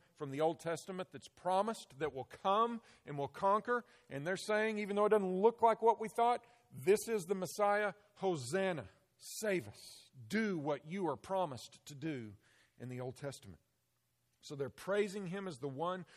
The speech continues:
who will rescue them from bondage. But here's where it gets awry in these people's hearts and minds. In their immediate context, they are expecting to be saved from the Roman government,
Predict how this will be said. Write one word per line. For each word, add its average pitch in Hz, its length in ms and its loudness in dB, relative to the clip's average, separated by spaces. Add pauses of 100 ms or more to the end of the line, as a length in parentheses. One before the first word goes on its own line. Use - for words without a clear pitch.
(120)
who 160 100 0
will 139 180 0
rescue 214 520 -2
them 196 240 0
from 147 280 -6
bondage. 156 560 -2
But 170 160 -6 (240)
here's 220 280 0
where 226 200 2
it 202 120 -4
gets 196 240 -4
awry 160 680 0 (400)
in 135 140 -12
these 120 180 -10
people's 107 500 -14
hearts 104 360 -12
and 92 140 -20
minds. 85 480 -20 (2000)
In 214 220 -4
their 214 200 0
immediate 185 680 -6
context, 151 960 -8 (640)
they 208 500 2
are 175 180 -2
expecting 208 760 -2
to 156 100 -12
be 143 160 -4
saved 175 840 0 (100)
from 151 180 -8
the 135 80 -4
Roman 175 480 -4 (260)
government, 107 380 -10